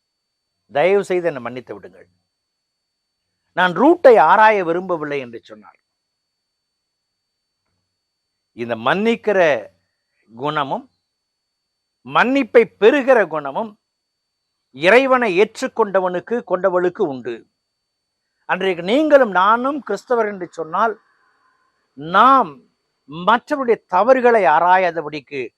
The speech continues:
மன்னிக்க முற்படுவோம். நம்முடைய தவறு இருக்கும் என்றாலும், நாம் ஆராய்ந்து பார்க்காதபடிக்கு மன்னிப்பை வேண்டுவோம். இறை நடத்துதல் நம்மை வெற்றியாய் நடத்தும். ஜெபம் செய்வோம். பரிசுத்தமும் கிருபையும் நிறைந்த எங்கள் அன்பின் ஆண்டவரே,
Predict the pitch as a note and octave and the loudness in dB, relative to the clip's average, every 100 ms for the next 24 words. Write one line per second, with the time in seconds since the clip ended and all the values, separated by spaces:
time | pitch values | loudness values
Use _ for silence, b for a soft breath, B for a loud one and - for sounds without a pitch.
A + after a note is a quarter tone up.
0 | _ - B2+ F#3 G#3+ - E3 C3 - A#2 | _ -8 -4 -4 -6 -10 -12 -12 -14 -20
1 | G#2 G2+ - _ _ _ _ _ _ _ | -20 -20 -20 _ _ _ _ _ _ _
2 | _ _ _ _ _ E3+ A#3 C#4 C4 A3+ | _ _ _ _ _ -14 -6 -2 -2 0
3 | - A#3+ C#4 A#3+ C4 - A3+ G3 F3+ F3+ | 0 2 0 -2 -6 -8 -10 -6 -2 0
4 | F3+ D#3+ B2 _ _ B2+ C#3+ C#3+ F3+ A#3+ | 0 -4 -10 _ _ -8 -6 -2 0 2
5 | C#4 C4+ A#3+ G3+ F#3 - E3+ E3 D#3 D3+ | 0 0 -2 0 -2 0 -2 -2 -6 -10
6 | - C3+ A2+ _ _ C3+ G#3 A#3+ G#3+ F#3 | -10 -10 -10 _ _ -8 -4 -6 -6 -8
7 | C#3+ C3+ C3 B2 A2+ G#2 _ _ _ - | -8 -10 -12 -12 -12 -14 _ _ _ -10
8 | C#3+ G#3 A3 F3+ C3+ C#3+ E3+ - D3+ C3 | -4 0 -2 -4 -6 -6 -6 -8 -8 -8
9 | - _ _ A2 G#2+ C#3+ D3 F3+ D3+ C3 | -10 _ _ -14 -10 -10 -12 -8 -6 -6
10 | G#2 G#2 G#2 _ _ _ _ C3 A#2 A2 | -10 -20 -20 _ _ _ _ -16 -16 -18
11 | - F2+ F2 _ _ _ _ _ _ _ | -20 _ _ _ _ _ _ _ _ _
12 | _ _ D3+ G3 G3+ F#3+ F#3 E3 C#3+ E3+ | _ _ -4 -4 -4 -6 -6 -8 -10 -10
13 | F3 E3+ D#3 C#3 D3 C#3+ C3 C3 C3 C3+ | -6 -6 -8 -8 -8 -8 -8 -8 -6 -6
14 | C#3 C3 B2 A#2 A2+ A2+ A2 _ | -8 -14 -12 -12 -16 -18 -18 _